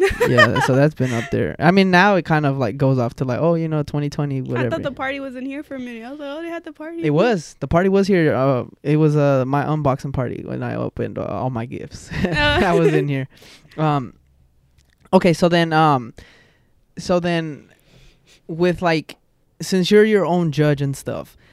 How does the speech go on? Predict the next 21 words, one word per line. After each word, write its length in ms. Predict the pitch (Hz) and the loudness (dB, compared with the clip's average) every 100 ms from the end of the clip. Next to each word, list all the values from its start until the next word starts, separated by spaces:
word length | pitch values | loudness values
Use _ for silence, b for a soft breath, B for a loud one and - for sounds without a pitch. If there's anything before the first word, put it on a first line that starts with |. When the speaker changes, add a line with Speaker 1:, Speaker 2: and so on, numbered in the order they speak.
| b | b
Speaker 1:
like, 220 | 156 156 | -2 -2
I've 220 | - 160 165 | 0 0 0
seen 260 | 208 190 | -2 -2
you 140 | 180 160 | -2 0
do 300 | 165 165 127 | 2 2 2
a 40 | |
lot 340 | 139 135 151 156 | 0 0 0 0
of 180 | 139 - | -2 -2
artwork 460 | 139 143 127 117 - | -2 0 -2 -4 -4
for 240 | - - | -6 -2
other 240 | 139 127 | 0 -2
people. 580 | - - 139 127 101 - - | -4 -6 -6 -6 -8 -10 -12
Speaker 2:
Mm-hmm. 600 | 302 277 277 - _ - | -10 -10 -10 -16 _ -4
Speaker 1:
Um, 560 | 147 143 135 110 98 - _ _ _ _ 160 143 | -2 0 -2 -6 -10 -18 _ _ _ _ -16 -2
do 80 | 165 | 0
you 400 | 165 175 196 208 | 2 0 0 0
ever 240 | 185 185 | 0 -2
just 240 | 170 170 - | -2 -4 -2
kind 220 | 180 165 | -4 -2
of, 140 | 156 151 | -4 -2
like, 520 | 139 127 - - | -4 -4 -8 -20